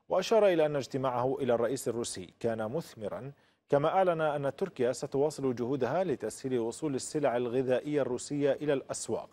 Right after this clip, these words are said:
في إطار اتفاقية الحبوب الموقعة في اسطنبول. نددت أنقرة بتوسيع واشنطن نطاق قرار سابق لها بشأن رفع حظر السلاح المفروض على قبرص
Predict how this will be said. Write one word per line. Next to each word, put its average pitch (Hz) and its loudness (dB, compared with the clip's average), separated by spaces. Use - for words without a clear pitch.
في 120 -6
إطار 120 0
اتفاقية 117 0
الحبوب 131 -2
الموقعة 131 0
في - -10
اسطنبول. 92 -12
نددت 156 4
أنقرة 151 6
بتوسيع 135 4
واشنطن 135 2
نطاق 139 0
قرار 120 2
سابق 151 0
لها 120 0
بشأن 151 0
رفع 135 0
حظر 143 -2
السلاح 120 -2
المفروض 160 -2
على 98 -2
قبرص 139 0